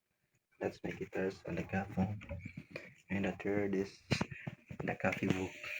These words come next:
This is my copybook. This is for massing. Copybook, cocinero. This is for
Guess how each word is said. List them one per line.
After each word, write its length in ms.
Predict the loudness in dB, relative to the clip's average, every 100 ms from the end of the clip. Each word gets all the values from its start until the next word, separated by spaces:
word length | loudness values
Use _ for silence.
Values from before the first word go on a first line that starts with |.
| 0
This 220 | 0 0 -2
is 180 | -2 2
my 100 | 2
copybook. 560 | 4 2 2 0 -2 -4 -10 -8 6 6 6 -2 -2 0 4 4 2
This 220 | 0 0 0 -2
is 180 | -4 -4 0
for 100 | 10 12
massing. 500 | 12 8 6 4 2 0 -2 -4 -6 -20 -20 -12 -6
Copybook, 480 | -2 0 2 2 0 -4
cocinero. 640 | -2 0 2 4 2 0 2 2 2 -2 -6 2 4 12 12 10 -6
This 180 | -2 0 2
is 220 | 4 10 10 10 8 10 8 4 4 4 6 2 12 12 12 12 12 2 -8 -8 2 2 2 -2 -6 4 4 4 -2 4
for 280 | 6 6